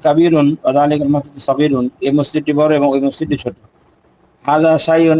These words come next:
ওয়া যালিকা মাউন, ইহা চা এবং উহা পানি। আর শাইউ হারুন, চা হলো গরম, ওয়াল মাউ বারিদুন, পানি ঠান্ডা। হাযি সাআতুন,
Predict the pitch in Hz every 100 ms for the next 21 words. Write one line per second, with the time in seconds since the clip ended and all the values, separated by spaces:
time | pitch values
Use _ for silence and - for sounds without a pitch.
0 | 135 143 156 156 151 147 156 151 135 123
1 | - _ _ 139 143 147 143 156 143 143
2 | 143 143 143 127 107 101 _ _ _ 127
3 | 123 160 160 151 151 160 156 143 131 -
4 | _ _ _ _ - 139 143 147 151 147
5 | - 120 139 151 143 127 135 143 151 143
6 | 135 143 131 123 127 _ _ _ 107 -
7 | 139 147 127 127 123 107 98 143 147 151
8 | 160 151 147 139